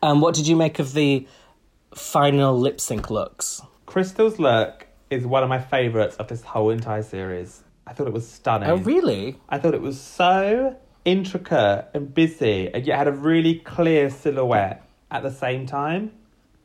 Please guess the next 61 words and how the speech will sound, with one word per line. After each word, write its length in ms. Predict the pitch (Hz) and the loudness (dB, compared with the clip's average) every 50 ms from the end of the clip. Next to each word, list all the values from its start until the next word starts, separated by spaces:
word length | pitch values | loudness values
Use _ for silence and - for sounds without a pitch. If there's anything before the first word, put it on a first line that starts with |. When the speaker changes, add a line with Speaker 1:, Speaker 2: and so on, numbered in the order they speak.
| _ _ _ _ | _ _ _ _
Speaker 2:
I 140 | - 135 143 | 0 0 0
just 260 | 143 - 170 165 170 | 2 2 0 0 0
thought, 200 | - - 175 139 113 | -2 0 0 2 2
when 120 | 147 151 | 2 2
I 40 | 156 | 0
saw 120 | 156 - 127 | 0 0 -2
it, 20 | |
I 40 | 107 | -2
was 80 | 113 127 | 0 -2
like, 240 | 113 90 - 123 | -2 -4 -6 -4
"That 360 | - 139 127 131 127 - - - | -2 0 0 2 0 -2 -2 -6
is 140 | 123 120 | -10 -10
hand-, 280 | - - 131 123 117 110 | -8 -6 -6 -4 -4 -4
that 100 | 131 - - | -6 -4 -2
has 220 | - 160 156 - - | -2 -2 -2 -4 -6
to 120 | 147 127 | -8 -4
be." 460 | 127 131 120 110 104 104 101 117 - - _ _ _ _ _ _ | -2 0 0 0 0 0 -2 -6 -10 -14 _ _ _ _ _ _
I 80 | - 135 | -6 -4
mean, 140 | 139 139 131 | -4 -4 -4
off 100 | 139 139 | -4 -6
the 60 | - | -4
top 120 | - 170 | -6 -4
of 40 | 170 | -2
my 80 | 170 156 | 0 0
head, 160 | 151 139 120 | 0 0 0
my 80 | 123 123 | -2 -4
top, 240 | - - 160 - | -4 -4 -4 -2
I 80 | - 120 123 127 | -2 -4 -4 -4
think 140 | 170 147 | -4 -6
we 40 | 123 | -6
talked 100 | 123 - | -6 -6
about 160 | 131 110 110 | -6 -6 -6
this 80 | 110 107 | -8 -6
before, 220 | - - 139 120 | -2 0 0 0
my 140 | 104 110 113 120 - - | 0 -2 -4 -6 -10 -16
top 220 | - - 143 - 156 | -6 -6 -4 -2 2
looks 340 | 143 127 - - - - - | 2 2 2 0 -4 -8 -8
are 120 | 135 120 | -8 -8
Jada's 440 | 120 - - 151 147 156 151 156 147 | -6 -2 2 2 4 4 2 0 -4
purple 400 | - - 147 131 123 120 - 95 | -2 0 0 2 2 0 -2 -6
look, 300 | 95 101 107 127 123 - | -4 -2 -2 -2 -4 -6
which 100 | - 113 | -10 -12
I 40 | 120 | -10
thought 120 | 110 107 | -10 -10
was 160 | 110 104 - - | -10 -10 -12 -14
just 200 | - 113 - - | -18 -20 -12 -6
gorgeous. 680 | - 107 104 98 101 104 104 107 113 123 - - _ _ _ | -6 -4 -4 -4 -6 -6 -6 -6 -8 -10 -16 -20 _ _ _
Speaker 1:
Yeah, 260 | 131 123 120 117 117 | -4 -2 0 0 0
I'm 80 | 113 117 | 0 -2
with 160 | 117 117 117 - | -4 -4 -4 -4
you 80 | 113 110 | -4 -4
on 140 | 107 110 | -4 -6
that 140 | 107 104 - | -8 -10 -10
one. 180 | - - 127 139 | -12 -12 -6 0
Speaker 2:
This 300 | 139 143 160 160 - - | 2 2 2 0 -4 -12
Crystal 460 | - - 165 151 - - - 113 104 | -6 -4 -4 -4 -4 -4 -2 -2 0
look 340 | 110 104 107 131 143 - - | 0 0 0 0 -2 -4 -8
is 100 | 127 120 | -10 -10
generally 380 | 120 - 131 120 120 113 110 107 | -6 -4 -2 -2 -2 -2 0 0
up 200 | 104 101 - - | -2 -2 -4 -4
there. 420 | 104 98 98 101 113 143 165 165 | -4 -4 -2 -2 -4 -6 -8 -10